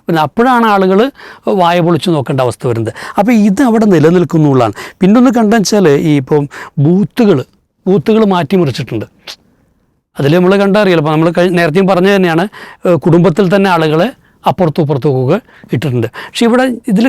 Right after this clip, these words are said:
കാണുന്ന ഏറ്റവും വലിയൊരു തന്ത്രം എന്ന് പറയുന്നത്, വീണ്ടും ഞാൻ പറയുന്നത്, ഇതിപ്പോൾ പുതുതായിട്ട് ഈ ഞാൻ വന്നൊരു ബൂത്തിലെ ആളുകൾ,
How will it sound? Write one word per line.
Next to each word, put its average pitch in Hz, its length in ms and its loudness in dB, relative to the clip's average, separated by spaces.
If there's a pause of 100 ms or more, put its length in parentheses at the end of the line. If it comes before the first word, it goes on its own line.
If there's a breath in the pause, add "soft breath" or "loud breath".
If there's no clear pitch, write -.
കാണുന്ന 226 300 0
ഏറ്റവും 220 340 0
വലിയൊരു 208 220 2
തന്ത്രം 185 480 0
എന്ന് 202 120 0
പറയുന്നത്, 160 380 0
വീണ്ടും 156 400 2
ഞാൻ 160 180 -2
പറയുന്നത്, 131 480 -6 (1040 soft breath)
ഇതിപ്പോൾ 220 500 0 (100)
പുതുതായിട്ട് 202 920 2 (460)
ഈ 180 100 0 (440)
ഞാൻ 180 500 0 (280)
വന്നൊരു 165 440 2
ബൂത്തിലെ 147 440 -2
ആളുകൾ, 120 420 -2